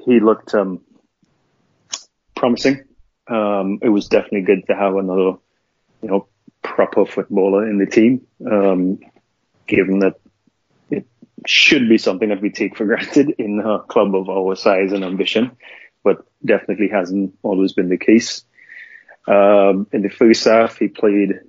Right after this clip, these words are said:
in a more advanced role, and you can see some of the link-up play was there, the intelligent movement, uh, the passing, even if he was playing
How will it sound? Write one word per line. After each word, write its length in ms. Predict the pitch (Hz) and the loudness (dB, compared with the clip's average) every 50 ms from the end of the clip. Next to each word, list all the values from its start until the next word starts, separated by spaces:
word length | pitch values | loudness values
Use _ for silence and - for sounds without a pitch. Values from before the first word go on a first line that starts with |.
| _ | _
in 160 | - - 107 95 | -10 -8 -6 -6
a 60 | 90 | -4
more 260 | 92 92 92 92 92 | -2 -2 -2 0 0
advanced 400 | 92 80 117 110 110 110 110 - | 0 0 2 4 4 2 2 2
role, 420 | 107 107 107 107 104 101 101 - - | 4 6 6 8 6 6 4 0 -4
and 140 | - 92 90 | -10 -10 -10
you 60 | 90 | -10
can 180 | - - 90 85 | -8 -8 -8 -8
see 360 | - - 104 95 95 95 92 | -4 0 0 2 4 2 2
some 200 | - - 101 95 | 0 -2 -2 0
of 60 | 92 | 2
the 80 | 95 87 | 2 2
link-up 400 | 98 104 101 98 - 107 - - | 4 2 2 2 0 0 -2 2
play 220 | - 113 101 101 | 2 4 6 6
was 220 | 98 95 95 90 - | 6 4 2 2 4
there, 460 | 104 104 - - 101 104 98 - _ - | 4 6 6 6 6 4 2 0 _ -8
the 240 | - 95 92 - - | -8 -8 -8 -8 -10
intelligent 480 | 107 - - 101 95 95 92 92 82 - | -12 -4 -2 -2 -2 -2 -4 -6 -2 2
movement, 400 | 123 120 107 - 117 110 104 104 - _ _ _ - - - - _ _ _ _ _ - - - | 2 2 4 4 2 0 0 -2 -6 _ _ _ -20 -20 -20 -20 _ _ _ _ _ -20 -20 -18
uh, 100 | 98 98 | -16 -14
the 120 | - 107 - | -14 -14 -12
passing, 540 | - - - 110 104 - - 123 123 123 | -6 -4 -2 -2 -2 0 2 2 4 4
even 200 | 120 113 98 101 | 4 2 0 0
if 120 | 98 98 - | -2 -2 -2
he 80 | 107 | -2
was 140 | 98 95 95 | -2 -2 -4
playing 540 | _ - - 117 104 98 98 92 92 95 92 | _ -8 -2 0 2 2 2 0 -2 -6 -8